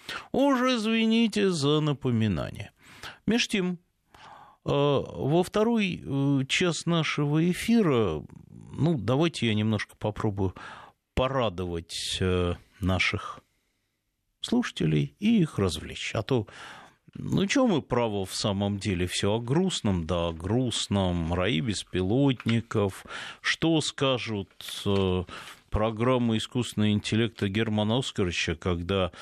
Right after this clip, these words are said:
военные американские программы, м, искусственного интеллекта скажут им: "Руки вверх".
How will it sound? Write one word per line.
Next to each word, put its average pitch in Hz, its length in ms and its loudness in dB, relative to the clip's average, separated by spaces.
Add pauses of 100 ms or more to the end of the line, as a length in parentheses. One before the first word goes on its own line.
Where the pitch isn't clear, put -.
(360)
военные 104 640 2
американские 104 720 0
программы, 92 760 0 (540)
м, 78 580 -8
искусственного 90 540 0
интеллекта 92 540 -2
скажут 98 500 -4
им: 85 160 -2
"Руки 104 420 -2
вверх". 87 800 -4